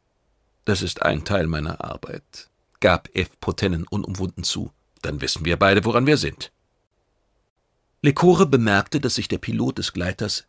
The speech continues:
Zeit beim Landeanflug ließ und gemächlich den Stern von Absuma umrundete. Die Tefroder wollten sie beeindrucken, doch das würde nicht gelingen.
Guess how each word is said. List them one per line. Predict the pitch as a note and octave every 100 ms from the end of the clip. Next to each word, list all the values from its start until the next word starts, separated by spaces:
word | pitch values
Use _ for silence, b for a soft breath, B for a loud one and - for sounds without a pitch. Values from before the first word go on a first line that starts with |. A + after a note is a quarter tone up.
| _
Zeit | - D3 B2 - - -
beim | A2 A2 G#2
Landeanflug | A2 G#2+ F#2+ F#2+ F#2+ G2+ - A2 G#2 G#2
ließ | A2 A2+ - -
und | - G2+ - - -
gemächlich | G#2 A2 A2+ - - A#2 G2 -
den | A2 G#2+
Stern | - - G2+ G#2+
von | - A#2+
Absuma | - - - A2 G#2+
umrundete. | G2+ G#2+ G2+ G#2+ A2 F2+ - G2 - _ _ _ _ _ _ _ _ _ -
Die | A2+
Tefroder | - G2 - G2+ D#2+ E2+
wollten | A2 G2+
sie | F2+
beeindrucken, | G#2 E2 F#2+ A#2+ - D#2+ - E2+ - B B B B
doch | - C2
das | D#2+ C#2+
würde | - D2+
nicht | D2+ C#2+
gelingen. | - D#2+ D#2 D2+